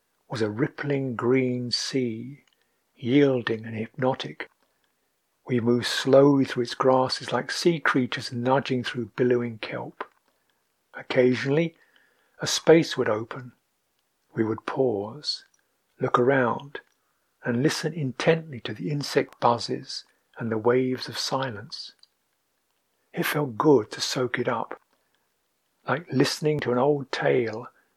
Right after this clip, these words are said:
and letting the plot unravel as it would. Then we would absorb into walking.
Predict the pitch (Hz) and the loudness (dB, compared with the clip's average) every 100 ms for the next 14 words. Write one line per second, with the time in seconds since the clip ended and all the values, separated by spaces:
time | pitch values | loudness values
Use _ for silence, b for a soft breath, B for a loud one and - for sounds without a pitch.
0 | _ - 117 120 123 117 - - 120 - | _ -2 0 0 -2 -6 -2 2 4 2
1 | - _ _ - 117 110 120 120 123 120 | -6 _ _ -10 -8 -2 0 0 -4 -12
2 | - 127 113 135 120 120 113 - _ _ | -10 -8 -8 -8 -4 -4 -4 -14 _ _
3 | _ _ _ _ _ _ _ _ _ _ | _ _ _ _ _ _ _ _ _ _
4 | _ _ _ _ _ _ _ _ _ _ | _ _ _ _ _ _ _ _ _ _
5 | _ _ _ _ _ 156 160 143 139 117 | _ _ _ _ _ 4 6 8 6 6
6 | 110 101 143 143 123 123 113 113 139 135 | 0 6 10 10 8 4 -4 -4 -4 -4
7 | - 127 | -6 -10